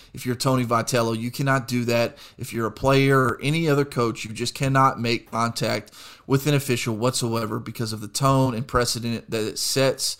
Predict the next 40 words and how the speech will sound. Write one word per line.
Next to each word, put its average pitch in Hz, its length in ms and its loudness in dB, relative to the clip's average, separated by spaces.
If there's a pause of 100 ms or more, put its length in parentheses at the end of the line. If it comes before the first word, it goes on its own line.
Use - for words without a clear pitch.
(320)
for - 240 -4
all 139 340 6
of 147 100 0
those 123 380 2
who 113 120 -8
are 110 60 -4
looking 120 460 -2
at 120 160 -6
Tony 117 260 -2
Vitello, 113 640 -2 (200)
Vitello, 117 500 0 (280)
whether 131 220 4
that 127 200 2
be 117 140 -2
his 117 180 -2
team, 156 560 2 (340)
whether 123 240 2
that 117 180 -2
be 117 100 -4
young 131 340 2
fans 123 360 -4
of 101 60 -10
the 113 60 -12
Tennessee 120 340 -6
Volunteers, 120 760 0
whether 117 200 -2
that 110 180 -4
be 110 80 -6
young 117 260 -2
fans 117 360 -4
of 107 100 -8
the 87 80 -6
Alabama 110 440 -2
Crimson 113 360 -8
Tide, 123 380 6
whoever 123 400 2
is 120 120 0
watching 117 320 0
that 113 180 -4
game, 110 380 -6